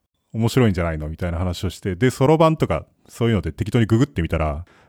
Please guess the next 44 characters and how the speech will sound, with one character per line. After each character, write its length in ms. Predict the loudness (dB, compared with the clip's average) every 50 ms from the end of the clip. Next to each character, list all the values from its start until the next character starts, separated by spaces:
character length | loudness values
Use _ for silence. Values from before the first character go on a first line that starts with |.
| _ 2
な 100 | 2 4
ん 40 |
か 60 | 2 2 2
変 100 | 4 4
わ 80 | 4
っ 60 | 4 2
た 100 | 0 2
記 100 | 4 4
事 80 | 4
が 80 | 4 2
見 60 | 0
つ 80 | -2 -2
か 60 | -4
っ 40 | -2
て 100 | -2 -4
で 60 | -4
す 100 | -4 -4
ね、 60 | -2
ワ 140 | 0 2 4
イ 60 | 4
ヤ 120 | 4 4 4
ー 20 |
ド 100 | 4 2
の 60 | 0 0
す 120 | 0 0
ご 80 | 0 2
い 40 | 2
短 240 | 2 2 2 2
い 60 | 2 0
記 80 | 0
事 60 | -4
な 80 | -4 -4
ん 40 | -4
で 60 | -6
す 100 | -8 -8
け 80 | -8 -8
ど、 360 | -6 -6 -6 -8 -8 -12 -14 _ _ _ _ _ _ _ _ _ _ _ _ _
千 320 | _ -8 -2 -2 0 0 0
九 140 | 2 2 2
百 200 | 2 2 2 2
四 140 | 2 4 4
十 120 | 4 4
六 180 | 2 2 4 2
年、 280 | 2 2 0 -2 -6